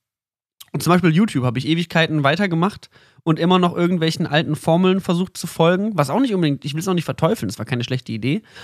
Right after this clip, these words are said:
aber ich glaube, dass ich es aus den falschen Gründen gemacht habe. Und jetzt gerade finde ich so langsam für mich raus, ich glaube, dass meine kreative Energie einfach das ist, was mir am meisten Freude und am meisten Schaffen und Motivation gibt, morgens aufzustehen.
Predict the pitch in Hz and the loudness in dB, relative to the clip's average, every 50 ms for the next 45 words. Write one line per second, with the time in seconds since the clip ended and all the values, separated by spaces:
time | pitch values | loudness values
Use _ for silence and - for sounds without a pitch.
0 | - - - - - - - - - 160 175 170 - 180 190 220 214 175 160 151 | -20 -20 -20 -20 -20 -20 -8 0 4 4 4 4 6 4 4 4 6 4 2 2
1 | 147 127 127 - - 135 - 135 135 - - 139 127 131 147 139 123 104 101 76 | 2 -2 -4 -6 -4 -2 0 0 0 2 0 -2 0 0 0 0 -2 -4 -6 -6
2 | 113 - - 113 107 107 120 131 147 185 - - - 165 170 170 170 - - 185 | -8 -8 -6 -4 -2 0 0 2 0 0 0 -2 0 0 2 2 0 -2 -2 -4
3 | 185 - - 151 170 190 202 202 185 - 185 202 240 - - 190 196 - - - | -4 -2 0 2 2 2 2 0 -2 -2 -2 -2 -2 -2 0 -2 -2 -2 -2 2
4 | 160 165 185 185 180 170 156 151 - - 147 143 139 139 139 - - 175 175 180 | 4 4 4 4 2 2 0 -2 -2 -2 -2 -2 -2 -2 -4 -4 -6 -6 -4 -2
5 | 190 160 160 156 151 143 147 165 151 143 156 - - 147 147 - - - - 65 | -2 0 0 0 0 0 -2 -2 -4 -4 -4 0 -2 -2 -2 -4 -14 -18 -12 -4
6 | - 143 160 - 156 151 - 156 147 - 156 143 135 139 143 160 196 - - 151 | -2 -2 -2 -2 -4 -6 -4 -4 -2 -2 0 0 2 2 2 0 0 -2 -8 -8
7 | - - 139 160 208 214 196 160 156 143 139 139 139 156 180 - - - 160 160 | -2 2 4 4 6 6 4 2 2 2 2 2 2 2 0 0 0 -2 -2 -2
8 | 160 - - - - _ _ _ - - - 208 202 - - 202 170 151 151 147 | -2 -6 -14 -20 -20 _ _ _ -6 -2 0 0 0 0 0 2 2 2 2 0
9 | - - - - 165 160 165 190 190 202 165 160 147 - - 180 202 220 220 202 | -2 -6 -8 -2 2 4 4 4 4 4 2 2 2 2 2 2 4 2 0 -2
10 | 196 180 170 156 147 180 202 - 175 165 156 170 180 175 151 - - 202 - - | -6 -12 -10 -4 -2 -2 -2 0 0 2 2 2 2 2 0 -2 -2 -2 -2 -4
11 | - - - - 226 220 240 302 | -10 -8 -6 -4 -4 -2 -4 -4